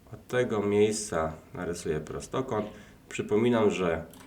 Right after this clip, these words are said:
flaga Ukrainy jest u góry niebieska,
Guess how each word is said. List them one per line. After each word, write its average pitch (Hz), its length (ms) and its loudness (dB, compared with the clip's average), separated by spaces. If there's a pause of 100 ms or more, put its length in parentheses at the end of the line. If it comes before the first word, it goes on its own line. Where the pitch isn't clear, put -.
(120)
flaga 127 720 8
Ukrainy 90 760 2 (200)
jest 85 580 -2
u 82 100 -2
góry 87 580 4 (1120)
niebieska, 87 1000 4